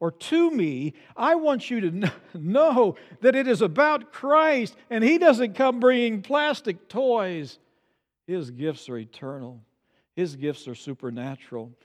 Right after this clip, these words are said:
His gifts are everlasting. He's loved you with an everlasting love. He's here in the flesh. My job is to point you to see Him." You know something, when we think about church ministries, and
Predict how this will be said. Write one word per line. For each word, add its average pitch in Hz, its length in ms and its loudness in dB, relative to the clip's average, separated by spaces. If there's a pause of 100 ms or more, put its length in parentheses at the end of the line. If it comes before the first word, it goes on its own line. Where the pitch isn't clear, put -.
(160)
His 180 260 -4
gifts 143 340 -8
are 131 100 -8
everlasting. 147 920 -10 (280)
He's 190 280 -6
loved 190 340 2
you 208 80 -8
with 190 120 -2
an 180 100 -2
everlasting 202 680 -2
love. 220 220 2
He's 185 260 -2
here 320 260 4
in 269 80 0
the 247 100 2
flesh. 220 440 2 (200)
My 311 260 2
job 240 280 6
is 196 120 -2
to 226 80 -2
point 285 360 0
you 285 240 2
to 277 100 0
see 294 360 -2
Him." 156 480 0 (1120)
You 190 140 -12
know 175 120 -6
something, 156 420 -8
when 135 140 -10
we 139 280 -4 (840)
think 156 140 -12
about 143 280 -10
church - 340 -8
ministries, 135 840 -10
and 101 180 -16